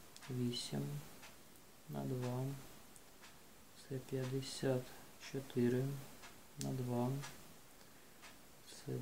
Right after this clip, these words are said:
двадцять сім,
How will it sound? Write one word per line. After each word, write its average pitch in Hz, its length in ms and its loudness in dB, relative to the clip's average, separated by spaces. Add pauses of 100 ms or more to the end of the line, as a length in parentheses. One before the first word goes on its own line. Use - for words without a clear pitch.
(120)
двадцять 131 960 2 (4000)
сім, 131 640 6